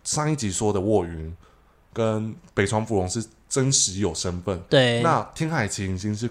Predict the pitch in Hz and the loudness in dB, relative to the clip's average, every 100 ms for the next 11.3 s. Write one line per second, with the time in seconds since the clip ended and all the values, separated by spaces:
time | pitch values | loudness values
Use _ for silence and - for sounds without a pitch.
0 | - 175 120 92 92 90 - 92 90 95 | -2 2 2 2 -4 -2 -2 0 0 0
1 | 95 87 95 87 95 98 - 131 123 117 | 0 -2 -4 -6 -6 -6 -4 -2 -2 -2
2 | 131 - - 131 139 131 - - - 151 | -8 -10 -2 2 4 2 -4 -12 -2 0
3 | 123 101 107 104 104 107 107 117 104 92 | 2 0 -2 0 0 -2 -4 -2 -2 -4
4 | 90 104 92 - 87 85 82 95 92 95 | -4 -4 -4 -4 -6 -6 -6 -4 -4 -2
5 | 117 90 - - 87 - 98 107 95 87 | -4 -4 -4 -4 -4 -6 0 0 0 -6
6 | 82 98 87 85 104 131 123 117 110 110 | -2 -2 -2 -4 0 0 2 0 -2 0
7 | 104 117 131 120 110 - - _ _ _ | 2 4 4 2 -2 -8 -20 _ _ _
8 | _ 135 123 95 - 98 92 98 _ _ | _ 0 0 0 -2 -4 -4 -6 _ _
9 | _ - 107 98 - 95 92 98 95 98 | _ -4 -2 -2 -2 -2 2 4 2 -2
10 | - _ _ - 123 95 82 - 101 87 | -12 _ _ -6 -2 -2 -4 -4 -4 -4
11 | 80 87 85 | -6 -4 -6